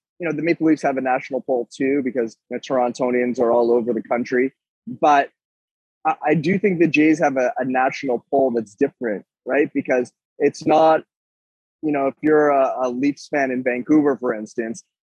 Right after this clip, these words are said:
like, you don't feel good about it, right? You know, you know, the, the Van-, Canucks fans there are gonna be on you. But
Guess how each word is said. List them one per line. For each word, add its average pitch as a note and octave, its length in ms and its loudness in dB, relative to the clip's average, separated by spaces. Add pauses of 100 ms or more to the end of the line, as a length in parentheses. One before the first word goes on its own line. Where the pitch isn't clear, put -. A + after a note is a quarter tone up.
like, D#3+ 220 0 (220)
you F3+ 120 2
don't F#3 300 2
feel D#3+ 180 4
good D3 200 0
about G#2 300 -4
it, G2+ 120 -10 (100)
right? C3 260 -2
You D3 80 2
know, D3 240 2
you C#3 160 0
know, C3+ 120 0
the, C3 140 -2 (160)
the B2 400 0
Van-, C3 200 -2 (600)
Canucks D3 360 0
fans C3+ 280 2
there C3+ 140 4
are C3 40 4
gonna B2+ 120 0
be B2 140 2
on C3+ 220 2
you. F#2+ 140 -16 (220)
But D3 240 2